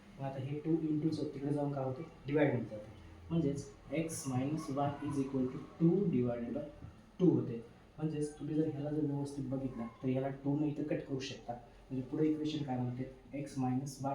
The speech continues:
is equal to one म्हणते. हे झालं इक्वेशन आपण कितवं?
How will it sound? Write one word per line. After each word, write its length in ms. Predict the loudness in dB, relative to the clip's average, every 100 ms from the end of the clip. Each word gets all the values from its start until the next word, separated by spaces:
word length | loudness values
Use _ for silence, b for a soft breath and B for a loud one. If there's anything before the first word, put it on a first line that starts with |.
| -2
is 140 | -4
equal 240 | 0 0 2
to 100 | 0
one 80 | 0
म्हणते. 380 | 0 -2 -6 -14 -16 -4
हे 120 | 2
झालं 200 | 2 2
इक्वेशन 520 | 0 0 0 -2 0 -2
आपण 200 | -2 -6
कितवं? 340 | -8 -6 -8